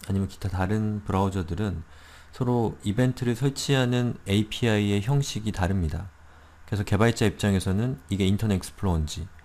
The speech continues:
아니면 파이어폭스나 크롬인지 뭐 이런 것들을 체크하기 위해서 조건문을 사용하는 불편함이 있었죠.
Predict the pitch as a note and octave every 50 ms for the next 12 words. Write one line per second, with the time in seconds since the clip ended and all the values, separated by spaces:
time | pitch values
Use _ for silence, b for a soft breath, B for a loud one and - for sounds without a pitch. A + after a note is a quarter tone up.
0 | B B B B - F#2 F#2 F#2 F#2 F2+ - - A2+ G#2+ - - G#2 - - -
1 | G2+ F#2+ - - - C#3+ C3 A#2+ G#2+ F#2+ E2+ - - E2+ D#2 E2+ F#2+ G2 G#2+ G#2
2 | G2 - - F#2 F#2 G2 G2 F2 D#2+ B B B B B B B B - - D3
3 | - - - D3 C#3 C3 A#2 A2+ G#2 G2 F#2+ F#2 G2+ F2+ - - - - B2 A#2
4 | A2+ G#2+ G2+ G2+ F#2 F#2+ G#2 F#2+ F#2 F2+ F2 F2 E2 - - D#2+ - G#2 F#2 F#2
5 | E2+ E2 E2 D2+ - E2+ D2+ - - F2 F#2+